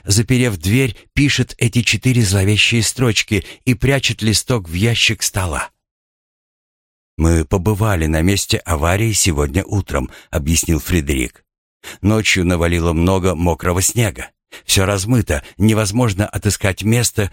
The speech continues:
где ты будто бы копала». «Что значит «будто бы»?»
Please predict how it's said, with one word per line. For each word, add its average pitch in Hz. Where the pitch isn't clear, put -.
где 90
ты 117
будто 107
бы 98
копала». 71
«Что -
значит 104
«будто 104
бы»?» 73